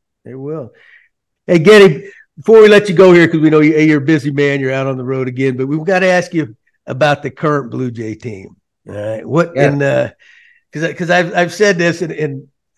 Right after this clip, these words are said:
Speaker 1: half jokingly, but I'm serious 'cause I know your knowledge of the game is, what do you, what do you think about this team? What would you address this offseason?
Speaker 2: Well, you know, um, when the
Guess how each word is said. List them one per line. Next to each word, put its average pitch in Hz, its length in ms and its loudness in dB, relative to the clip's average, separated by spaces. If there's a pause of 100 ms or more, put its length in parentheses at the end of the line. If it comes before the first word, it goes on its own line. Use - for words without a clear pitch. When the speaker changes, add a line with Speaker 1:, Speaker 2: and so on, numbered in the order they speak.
(240)
Speaker 1:
half 190 320 -4
jokingly, 123 480 -4
but 117 220 -12
I'm 127 180 -12
serious 135 460 -4
'cause 123 160 -6
I 120 80 -6
know 127 160 -4
your 123 160 -4
knowledge 120 320 -6
of 110 80 -12
the 110 60 -14
game 117 280 -10
is, - 80 -16 (880)
what 156 360 0
do 226 100 0
you, 185 100 -2
what 196 120 4
do 262 40 4
you 240 60 2
think 220 180 2
about 180 240 4
this 151 140 -4
team? 160 240 4
What 214 320 2
would 208 200 -2
you 185 180 -2
address 151 480 -4
this 131 200 -20
offseason? 120 640 -14 (1700)
Speaker 2:
Well, 196 480 0 (180)
you 180 140 0
know, 170 280 2
um, 147 460 -4 (920)
when 151 200 -6
the 151 240 -8